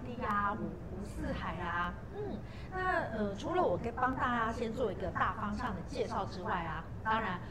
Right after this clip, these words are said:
我们也希望翠珍老师，呃，可以来这个，呃，介绍一下他自己透过全息图。嗯，所以来来来，我们欢迎翠珍老师来帮我们看一下，就是你的全息图。嗯。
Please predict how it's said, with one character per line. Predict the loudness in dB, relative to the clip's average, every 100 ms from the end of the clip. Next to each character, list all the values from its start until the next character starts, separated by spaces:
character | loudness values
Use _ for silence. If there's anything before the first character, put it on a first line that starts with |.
| -6
我 | -2
们 | -2
也 | -2
希 | -2 0
望 | 2 2
翠 | 2
珍 | 2 4
老 | 4 4
师， | 0 -2 -2 -2 -6 -4
呃， | -4
可 | -2
以 | 0 0
来 | 0 -2 -4
这 | -2
个， | 0 0 -2 -6 -4
呃， | -2 -2 -2 -4
介 | 2 4 6
绍 | 6 6
一 | 8
下 | 6
他 | 6 4 4
自 | 2 0
己 | 0 -6
透 | 0 0
过 | 2 0
全 | 0 -4 -6
息 | -6 -6 -6 -8
图。 | -6 -6 -6 -8 -8 -8 -4
嗯， | -4 -4 -6 -8 -2
所 | 2
以 | 2 0 -8
来 | -2 2 4
来 | 6 8
来， | 8
我 | 6
们 | 4
欢 | 8 8 8
迎 |
翠 | 4 8
珍 | 12
老 | 12 10
师 | 6 6 8 8 6 -2 -4
来 | 2
帮 | 6 8
我 | 6
们 | 0
看 | 2 2
一 | 2
下， | 8 10 10
就 | 8
是 | 0 0
你 | 4
的 | 4
全 | 4 4 4
息 | 0 -4 -2
图。 | 4 4 2 -6 -4
嗯。 | -2 -2